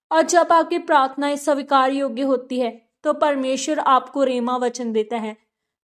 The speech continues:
वह आपके हृदय से बात करता है। अगर आप क्लोज परमेश्वर के सेवक हैं, तो वह आपसे बोलकर बात करता है।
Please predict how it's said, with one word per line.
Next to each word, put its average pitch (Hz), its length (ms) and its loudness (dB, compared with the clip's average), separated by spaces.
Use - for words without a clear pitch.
वह 311 180 6
आपके 320 300 2
हृदय 269 360 -4
से 294 160 -6
बात 240 400 0
करता 233 300 -6
है। 220 200 -8
अगर 240 260 0
आप 269 180 2
क्लोज 269 440 -2
परमेश्वर 240 640 -4
के 269 220 -6
सेवक 294 440 -2
हैं, 247 260 -10
तो 339 100 -2
वह 330 240 4
आपसे 311 340 2
बोलकर 269 500 0
बात 233 300 0
करता 220 300 -8
है। 220 300 -8